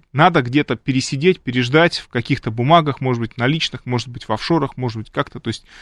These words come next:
спрятаться. Нужно пересидеть, подождать, пока не с-, ситуация не станет определенной.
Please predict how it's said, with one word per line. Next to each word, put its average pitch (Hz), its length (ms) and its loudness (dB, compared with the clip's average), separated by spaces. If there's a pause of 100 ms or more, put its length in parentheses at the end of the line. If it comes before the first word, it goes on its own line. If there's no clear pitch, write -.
(160)
спрятаться. 127 520 2
Нужно 127 280 -4
пересидеть, 143 560 -2
подождать, 120 560 2
пока 170 340 0
не 139 260 0
с-, - 200 -6
ситуация 139 500 0
не 123 60 -2
станет 139 280 -4
определенной. 123 600 -2